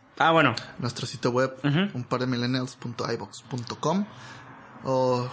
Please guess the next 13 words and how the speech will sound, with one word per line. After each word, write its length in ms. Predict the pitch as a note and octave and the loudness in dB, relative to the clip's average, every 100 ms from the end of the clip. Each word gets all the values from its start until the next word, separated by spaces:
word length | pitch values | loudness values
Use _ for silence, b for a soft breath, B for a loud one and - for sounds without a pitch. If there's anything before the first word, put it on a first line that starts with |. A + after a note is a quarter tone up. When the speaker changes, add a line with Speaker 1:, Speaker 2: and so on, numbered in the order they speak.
| - | -4
Speaker 2:
nos 140 | B2+ | -4
pueden 220 | - B2+ C3+ | 0 0 2
encontrar 280 | B2+ A#2+ | 0 0
con 120 | B2 C3 | 2 2
un 60 | |
buscador 400 | C3 C3+ A#2+ A#2 | 0 2 2 2
de 280 | A#2+ A#2+ A2+ | 2 2 0
R 100 | G#2 | -2
S 220 | A2+ A#2+ | -2 -2
S. 160 | C3+ F#3 G#3+ C#3 | 0 -2 -4 -4
Ahí 280 | A2+ A2+ B2 - B B B B | -4 -6 -12 -18 B B B B
el 120 | A#2+ G#2+ | -8 -6
feed, 260 | C3+ C#3+ | -2 -2